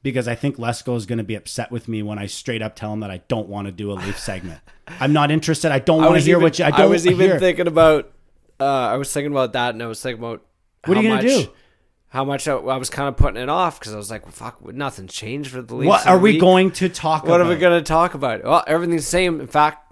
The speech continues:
Speaker 2: th-, things are worse, because Saturday
Speaker 1: Things are
Speaker 2: happened.
Speaker 1: wor-, <laughs> in fact, things are worse.
Speaker 2: Things are actually worse.
Speaker 1: Well, and then the Vegas game.
Speaker 2: Yeah.
Speaker 1: Which I remember seeing some comments online and some quotes from former Leaf coaches that were like, "You know, we took some positives," like,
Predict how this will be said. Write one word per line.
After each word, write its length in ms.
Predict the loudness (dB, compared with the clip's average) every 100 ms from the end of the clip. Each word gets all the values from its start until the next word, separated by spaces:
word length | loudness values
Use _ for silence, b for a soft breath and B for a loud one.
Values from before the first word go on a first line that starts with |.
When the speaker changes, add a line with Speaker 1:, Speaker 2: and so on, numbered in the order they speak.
| _
Speaker 2:
th-, 200 | -10 -10 -14
things 240 | -12 -6
are 60 | -2
worse, 400 | 2 2 0 -4
because 320 | -10 -12 -4
Saturday 300 | 2 4 4
Speaker 1:
Things 60 | 4
are 160 | 4 4
Speaker 2:
happened. 760 | 4 0 0 -2 0 0 2
Speaker 1:
wor-, 500 | 2 2 0 -4 -4
<laughs> 0 | -6
in 60 |
fact, 480 | -8 -2 0 -2 -6
things 400 | -12 -12 -12 -10
are 120 | -14
worse. 120 | -4 2
Speaker 2:
Things 200 | 4 6
are 80 | 6
actually 360 | 6 4 0
worse. 420 | 2 2 0 0
Speaker 1:
Well, 140 | 0 2
and 220 | 2 0
then 100 | 0
the 80 | -2
Vegas 380 | -2 -4 -6 -8
game. 320 | -10 -10 -10
Speaker 2:
Yeah. 360 | -10 -8 -8 -12 -4
Speaker 1:
Which 320 | -2 -2 -4 -6
I 180 | -4
remember 440 | -4 -4 -4 -4 -4
seeing 640 | -8 -8 -6 -4 -6 -10 -12
some 220 | -8 -6
comments 480 | -4 -4 -2 -4 -4
online 520 | -4 -4 -4 -4 -4
and 120 | -6
some 140 | -10
quotes 500 | -12 -8 -6 -6 -10
from 180 | -12 -10
former 380 | -8 -8 -6 -6
Leaf 220 | -6 -8
coaches 440 | -6 -6 -6 -8 -6
that 180 | -6
were 120 | -6 -6
like, 260 | -6 -6
"You 60 | -6
know, 140 | -4
we 100 | -4
took 180 | -4 -8
some 120 | -12
positives," 360 | -12 -10 -10 -10
like, 140 | -12